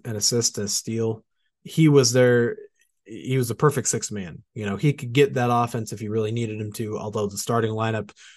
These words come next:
more often than not had great offense. But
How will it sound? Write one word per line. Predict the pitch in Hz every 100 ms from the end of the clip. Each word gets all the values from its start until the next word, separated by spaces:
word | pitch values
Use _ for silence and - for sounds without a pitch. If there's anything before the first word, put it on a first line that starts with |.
| _
more | 135 135
often | 127 123 117
than | 113
not | 113 110 - _ _ 120 110 120 _ -
had | 117 110
great | 107 110 107
offense. | 107 101 87 - - _ - _ _ -
But | 131 123 117